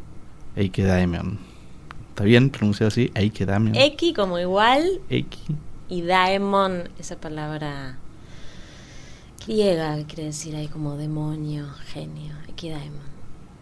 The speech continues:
Speaker 1: Eh, eh,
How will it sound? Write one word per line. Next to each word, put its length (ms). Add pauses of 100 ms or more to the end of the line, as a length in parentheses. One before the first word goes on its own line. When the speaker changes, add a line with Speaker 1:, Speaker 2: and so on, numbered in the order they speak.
(3250)
Speaker 1:
Eh, 380
eh, 220